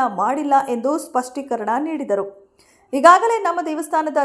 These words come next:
ಜಾಗದಲ್ಲಿ ಹತ್ತು ಎಕರೆ ಕೆ ಎಲ್ ಇ ಕಾಲೇಜಿಗೆ, ಹದಿನಾಲ್ಕು ಎಕರೆ ನವೋದಯ ಶಾಲೆಗೆ ನೀಡಿದ್ದೇವೆ.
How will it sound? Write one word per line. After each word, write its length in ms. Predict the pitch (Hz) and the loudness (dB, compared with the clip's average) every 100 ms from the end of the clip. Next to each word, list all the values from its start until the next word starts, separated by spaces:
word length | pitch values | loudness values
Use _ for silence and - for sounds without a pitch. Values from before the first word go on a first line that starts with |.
| 262 | 0
ಜಾಗದಲ್ಲಿ 520 | 262 269 277 269 302 | 0 0 -2 -4 -2
ಹತ್ತು 300 | 311 262 269 | -2 -2 -2
ಎಕರೆ 400 | 262 254 277 311 | -6 -4 -4 -4
ಕೆ 240 | - - | -8 -4
ಎಲ್ 320 | 277 277 277 269 | -2 2 0 0
ಇ 260 | 277 277 | -6 -2
ಕಾಲೇಜಿಗೆ, 520 | 262 247 277 247 262 | 2 4 4 -2 -4
ಹದಿನಾಲ್ಕು 580 | 320 277 240 254 277 - | -4 -2 0 2 2 0
ಎಕರೆ 320 | 285 262 262 | -6 -2 -2
ನವೋದಯ 440 | 247 214 277 269 269 269 277 - | -2 -2 -2 0 2 2 0 -2
ಶಾಲೆಗೆ 380 | 262 233 240 269 | 2 2 0 -4
ನೀಡಿದ್ದೇವೆ. 840 | 214 220 247 269 262 - - - | -6 -8 -2 0 0 -2 -10 -20